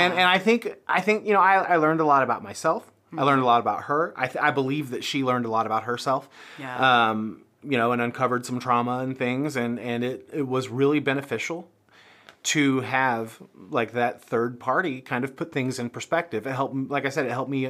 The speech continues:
Speaker 2: help us understand each other. But I think ultimately in the end, we understood
Speaker 1: Yeah.
Speaker 2: that, you know, it really wasn't gonna work out for the two of us.
Speaker 1: I love doing couples therapy, but it is draining.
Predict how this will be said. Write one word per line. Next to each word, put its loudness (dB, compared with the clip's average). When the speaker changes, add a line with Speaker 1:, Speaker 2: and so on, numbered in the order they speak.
Speaker 2:
help 2
us 2
understand -4
each -8
other. -4
But 4
I 4
think -2
ultimately 2
in 0
the 2
end, 0
we -2
understood 0
Speaker 1:
Yeah. -8
Speaker 2:
that, 4
you 2
know, 6
it 4
really 4
wasn't 0
gonna 2
work 2
out -4
for -6
the -8
two -8
of -8
us. -4
Speaker 1:
I 2
love -6
doing -12
couples -14
therapy, -12
but -16
it -8
is -14
draining. -20